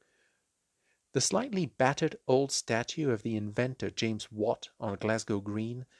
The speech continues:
stands a couple of miles from the city's modern science centre.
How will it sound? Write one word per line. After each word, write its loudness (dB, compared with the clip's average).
stands 2
a 0
couple 0
of 0
miles 0
from -4
the -6
city's -4
modern 0
science 0
centre. -6